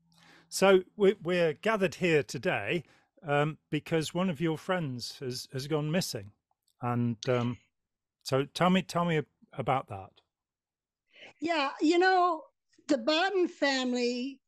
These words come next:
Speaker 2: the father, we've known him since before I was born. He was friends with my parents. And so we grew up as kids, or his kids and us, we all grew up together, and they followed us into the Sea Org. The, the kids did,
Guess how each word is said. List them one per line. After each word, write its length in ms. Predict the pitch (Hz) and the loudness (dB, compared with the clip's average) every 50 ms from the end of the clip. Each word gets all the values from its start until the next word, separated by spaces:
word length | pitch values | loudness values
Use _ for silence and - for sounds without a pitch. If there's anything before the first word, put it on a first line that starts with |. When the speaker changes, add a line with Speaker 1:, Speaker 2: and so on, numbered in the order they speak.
| _ _ | _ _
Speaker 2:
the 120 | - 269 220 | -2 -2 -2
father, 600 | - - 320 311 330 330 330 294 277 262 240 240 | 0 0 0 2 2 2 2 2 2 2 2 2
we've 300 | 240 226 262 277 277 247 | 2 0 -2 -2 -2 0
known 320 | 294 285 269 269 262 262 269 | 0 0 0 0 -2 0 -2
him 520 | 214 190 233 269 269 269 262 262 254 254 | -2 -2 -2 0 0 0 0 0 0 -2
since 760 | - - - - 254 247 247 247 233 - - - - - - _ _ _ _ - | -2 -4 -2 -2 -2 0 -2 -2 -4 -4 -6 -6 -6 -8 -10 _ _ _ _ -6
before 340 | 240 - - 302 269 277 269 | -4 0 2 2 2 2 2
I 120 | 262 247 | 0 -2
was 200 | 247 247 233 - | -2 -2 -4 -4
born. 340 | - - 262 247 233 226 208 | -2 0 0 0 0 0 -2
He 120 | 208 226 | -2 -4
was 120 | 233 226 - | -4 -6 -6
friends 300 | - - 240 240 233 - | -4 -2 -2 -2 -2 -2
with 140 | 240 214 240 | -4 -4 -2
my 120 | 226 220 | -4 -4
parents. 640 | 214 - 220 226 220 208 196 196 208 - - - - - _ _ - - - - - - _ _ _ _ - | -2 0 0 2 2 2 0 -2 -4 -6 -6 -6 -6 -8 _ _ -20 -20 -20 -20 -20 -20 _ _ _ _ 2
And 180 | 247 240 247 | 2 4 4
so 240 | - - 285 269 262 | 2 2 2 2 2
we 180 | 269 262 277 262 | 2 0 0 -2
grew 300 | 214 254 285 277 277 285 | -2 0 2 2 2 2
up 200 | 269 269 269 - | 0 -2 -2 -4
as 180 | 247 233 - | -6 -6 -6
kids, 460 | - - - 269 262 240 208 - - - _ - - | -6 -4 0 0 0 0 -2 -8 -14 -16 _ -8 -2
or 180 | - 247 262 285 - | 2 2 2 2 2
his 300 | - 269 277 277 220 - | 2 2 2 2 0 -2
kids 420 | - - 269 262 262 226 - - | -2 0 2 2 2 0 -2 -2
and 140 | 254 233 233 | -2 0 0
us, 340 | 214 208 208 208 - - - - | 0 -2 -2 -4 -4 -6 -4 0
we 120 | 240 240 | 0 2
all 160 | 240 254 254 | 2 2 0
grew 200 | 240 - 254 240 | -2 -2 -4 -4
up 180 | 240 247 240 - | -4 -4 -6 -6
together, 460 | - 262 214 233 226 214 214 226 240 | -6 -4 -2 0 0 0 0 0 0
and 280 | 233 226 233 233 226 220 - - - - - - - - _ _ _ _ _ _ _ _ _ _ _ _ _ - | 0 0 -2 -2 -4 -6 -8 -14 -20 -20 -20 -20 -20 -20 _ _ _ _ _ _ _ _ _ _ _ _ _ -4
they 260 | 262 262 285 311 302 | 0 0 0 0 -2
followed 460 | - - - 294 285 285 285 277 247 | -2 -4 -2 0 2 4 2 2 2
us 240 | 262 254 233 - - | 0 -2 -2 -4 -6
into 240 | 269 254 233 240 233 | -6 -6 -6 -6 -4
the 120 | 226 240 | -4 -4
Sea 280 | - - - 254 247 240 | -2 -2 -2 0 0 0
Org. 220 | 233 226 226 214 | 0 0 -2 -4
The, 120 | - 226 214 - - - _ _ - - | -6 -8 -8 -10 -16 -20 _ _ -4 -2
the 60 | 254 | -2
kids 380 | - - 370 403 370 - - - | 2 2 2 2 2 -2 -4 -4
did, 340 | - 220 185 175 190 - | -2 -2 -2 -2 -6 -10